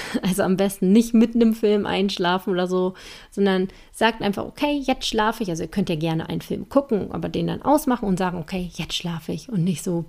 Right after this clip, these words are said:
beim Film gucken einschlafen. Ähm, genau, und nutzt einfach diesen, diesen Moment des Einschlafens auch für euch. Denn viele kennen wahrscheinlich diesen Moment, wenn man so langsam,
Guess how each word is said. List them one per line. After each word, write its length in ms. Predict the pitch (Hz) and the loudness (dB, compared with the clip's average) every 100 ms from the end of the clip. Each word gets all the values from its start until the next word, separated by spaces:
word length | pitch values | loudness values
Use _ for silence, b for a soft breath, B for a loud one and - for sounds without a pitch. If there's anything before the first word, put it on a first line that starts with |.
| - | 0
beim 360 | 180 180 165 - - | 2 2 0 -4 -14
Film 380 | - 208 180 175 | 0 4 4 4
gucken 340 | - 202 180 - | 2 2 0 0
einschlafen. 760 | 175 165 160 165 165 - 196 - B B B B B B - | 0 0 0 0 0 2 0 -2 B B B B B B 4
Ähm, 800 | 196 190 190 185 180 175 175 156 - - B B B B B | 6 6 6 6 4 4 2 0 -6 -20 B B B B B
genau, 300 | 208 185 190 | 8 8 6
und 140 | 190 | 6
nutzt 300 | 202 233 - | 6 4 2
einfach 280 | 190 196 196 | 0 0 0
diesen, 420 | - 185 190 185 | -4 0 2 2
diesen 180 | 175 190 | 2 2
Moment 380 | 196 185 220 240 | 4 4 4 2
des 140 | 214 | -2
Einschlafens 640 | - 190 202 - 185 185 190 | -2 0 0 -2 -2 -2 -4
auch 120 | - | -6
für 160 | - - | -6 -6
euch. 400 | 175 170 - - - | -4 -4 -6 -8 -2
Denn 420 | 180 175 175 214 | 0 2 0 -4
viele 300 | - 226 196 | -4 0 2
kennen 260 | - 233 285 | 4 4 6
wahrscheinlich 400 | 254 233 226 226 | 4 2 2 0
diesen 280 | 214 214 202 B B | 2 2 2 B B
Moment, 340 | 196 196 220 202 | 4 6 6 6
wenn 80 | 202 | 4
man 160 | 208 | 4
so 60 | 190 | 2
langsam, 880 | 185 214 254 247 214 208 202 196 | 0 4 6 6 4 4 4 2